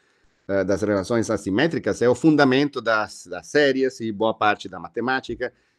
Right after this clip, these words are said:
e em particular dos signos, eh, matemáticos. E assim é como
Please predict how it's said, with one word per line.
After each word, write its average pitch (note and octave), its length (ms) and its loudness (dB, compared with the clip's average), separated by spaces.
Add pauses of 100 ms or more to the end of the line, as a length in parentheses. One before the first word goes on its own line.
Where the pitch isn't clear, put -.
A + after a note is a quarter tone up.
(120)
e F3 80 -4
em G3+ 80 -2
particular D#3+ 680 2
dos C3 320 -4
signos, C3+ 520 -2
eh, F#2 340 -8
matemáticos. G#2 800 -8
E A#2+ 240 -6
assim C#3+ 420 -2
é A#2 200 2
como A2+ 440 -2